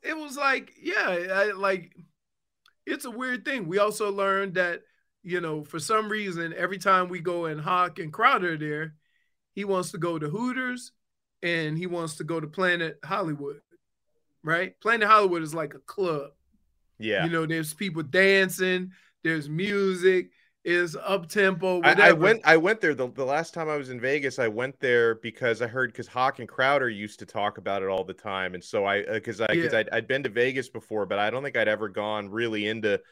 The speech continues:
Speaker 2: Planet Hollywood. And I was like, "Okay,
Speaker 1: Right.
Speaker 2: I see what they're talking about. This, this is a scene here
Speaker 1: It's a
Speaker 2: for sure."
Speaker 1: scene. So, but then we go to the Hooters, right?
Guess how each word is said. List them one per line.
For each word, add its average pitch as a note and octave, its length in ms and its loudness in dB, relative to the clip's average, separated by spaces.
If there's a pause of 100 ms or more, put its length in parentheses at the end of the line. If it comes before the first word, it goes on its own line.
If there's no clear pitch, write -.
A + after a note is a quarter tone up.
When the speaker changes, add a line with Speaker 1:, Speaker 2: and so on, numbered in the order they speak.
(240)
Speaker 2:
Planet A2 320 0
Hollywood. B2 480 4
And G#2 80 0
I G#2 40 0
was A2 120 0
like, A#2 80 4
"Okay, E3+ 160 4
Speaker 1:
Right. D3 140 10
Speaker 2:
I C#3 40 4
see F3 220 -4
what D#3 140 0
they're C3+ 100 0
talking D3 420 4
about. F#2+ 300 0
This, C3 180 -2
this E3 180 0
is F3 140 -8
a C#3 80 -10
scene C#3+ 420 -6
here F2+ 220 -6
Speaker 1:
It's F#3+ 160 4
a F#3+ 80 2
Speaker 2:
for D3+ 60 -4
sure." G3+ 240 0
Speaker 1:
scene. C3 180 -10 (380)
So, A3 480 2 (420)
but F#3+ 240 4
then C#4+ 220 0
we C#4 140 -2
go G#3 320 2
to F#3+ 260 0
the E3 100 -4
Hooters, F3+ 600 -6 (960)
right? F#3+ 320 2